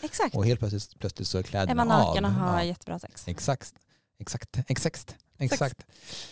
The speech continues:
Speaker 2: Och,
Speaker 1: Men
Speaker 2: ja.
Speaker 1: men om vi liksom, för det kan ju också vara, tänker du att det här, alltså The Mind, vi har ju pratat om det innan, att man skulle kunna ha det på blind dating,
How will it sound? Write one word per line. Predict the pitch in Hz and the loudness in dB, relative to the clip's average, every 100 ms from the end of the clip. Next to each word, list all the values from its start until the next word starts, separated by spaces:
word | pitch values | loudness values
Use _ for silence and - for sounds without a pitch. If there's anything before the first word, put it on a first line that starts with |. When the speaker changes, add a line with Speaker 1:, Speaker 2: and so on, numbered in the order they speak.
| - - | -18 2
Speaker 2:
Och, | 131 | 10
Speaker 1:
Men | 127 127 127 - - | 12 10 6 0 2
Speaker 2:
ja. | 117 95 - _ _ _ _ _ _ | 4 4 -2 _ _ _ _ _ _
Speaker 1:
men | - 262 | -2 0
om | 277 277 | 2 4
vi | 285 | 4
liksom, | 254 254 254 | 2 0 0
för | 247 | -2
det | 240 | -4
kan | 240 254 | -4 -2
ju | 240 | 0
också | - - - - 254 | 0 -2 -6 -6 2
vara, | 254 226 196 180 180 185 185 _ _ _ _ _ _ _ _ _ _ _ _ | 6 6 6 4 4 2 -2 _ _ _ _ _ _ _ _ _ _ _ _
tänker | 240 240 - 240 | -2 -2 -2 0
du | 220 202 196 - | 2 2 -2 -4
att | 196 185 - _ - - _ _ _ | -6 -6 -8 _ -20 -20 _ _ _
det | 214 | -2
här, | 214 220 - | 0 0 -2
alltså | 226 233 226 | -4 -2 -2
The | |
Mind, | 247 285 262 | 0 2 0
vi | 254 | 0
har | 247 | 0
ju | |
pratat | 247 254 - | 2 -2 -4
om | 190 | -6
det | 180 | -6
innan, | 180 190 196 202 | -4 -2 0 0
att | 175 | -2
man | 180 170 | -2 -4
skulle | 175 | -6
kunna | 170 175 | -6 -4
ha | 170 | -4
det | 160 | -4
på | 170 | -4
blind | 180 185 175 175 | -4 -2 -4 -4
dating, | 160 160 - 170 160 165 165 - | -4 -4 -6 -8 -6 -6 -8 -10